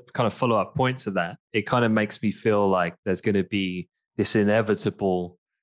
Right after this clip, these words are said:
push up in, in wages, and people are gonna get worried, start thinking about inflation again, which I think is totally inappropriate, because ultimately, when you look at the, um,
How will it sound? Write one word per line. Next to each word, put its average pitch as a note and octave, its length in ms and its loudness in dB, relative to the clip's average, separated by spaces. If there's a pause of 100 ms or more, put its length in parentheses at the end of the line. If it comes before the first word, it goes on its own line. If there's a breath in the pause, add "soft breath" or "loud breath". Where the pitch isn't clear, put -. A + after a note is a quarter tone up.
(440)
push - 320 -2
up G#2+ 240 -4
in, F2+ 380 -8
in A#2 220 2
wages, F2+ 800 0
and F#2+ 140 0
people A2 300 2
are G2+ 60 2
gonna G#2 180 -2
get A2 300 -4
worried, F2 500 0
start G2+ 340 -2
thinking G#2 300 -4
about F#2+ 200 0
inflation F#2+ 500 -2
again, E2+ 400 -4 (320)
which B2 160 0
I B2 100 4
think A2+ 240 -6
is - 80 -16
totally G#2 460 0
inappropriate, G#2+ 640 -2
because G#2+ 240 0
ultimately, F#2+ 600 0
when G#2 140 0
you G#2 80 0
look A2+ 180 -2
at A2 180 -8
the, F#2+ 280 -8 (520)
um, F#2 340 0